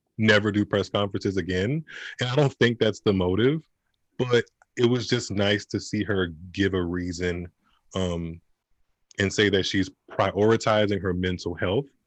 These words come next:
which is just something, like, you really, you really can't help but kinda give a little clap for that.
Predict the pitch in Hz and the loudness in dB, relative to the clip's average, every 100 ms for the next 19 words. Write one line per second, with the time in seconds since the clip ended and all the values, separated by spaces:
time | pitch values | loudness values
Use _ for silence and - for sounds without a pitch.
0 | _ - - 202 208 208 196 - 196 196 | _ -6 0 2 2 2 2 0 2 2
1 | 180 170 165 147 165 160 160 131 - - | 4 2 2 4 4 4 2 0 -6 -10
2 | - - 135 143 143 107 - 107 95 92 | -10 -4 0 4 4 2 0 -2 -2 -4
3 | 92 90 - 98 92 87 98 98 98 92 | -2 -4 -2 -2 -2 -2 -2 0 0 -2
4 | 90 95 92 - 120 135 139 | -2 0 0 0 2 4 2